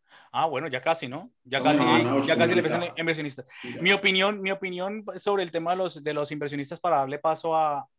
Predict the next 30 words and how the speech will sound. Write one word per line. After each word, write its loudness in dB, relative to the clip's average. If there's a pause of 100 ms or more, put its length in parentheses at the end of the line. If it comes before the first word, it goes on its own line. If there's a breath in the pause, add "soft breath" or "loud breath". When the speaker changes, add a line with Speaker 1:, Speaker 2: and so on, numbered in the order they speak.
Speaker 1:
a -2
Jonathan -6
con -6
la -6
siguiente -12
pregunta -6
y -10
que -6
también -4
nos -4
dé 0
la 2
opinión -6
de, -8
que -10
él -8
tiene. -12 (1000 soft breath)
Eh, -18
tío, 0 (100)
yo 2
he 2
levantado 0
empresas, -10 (220)
eh, -14 (400)
y -10
los -8
inversionistas -6
son -12
muy -12
cansones. -14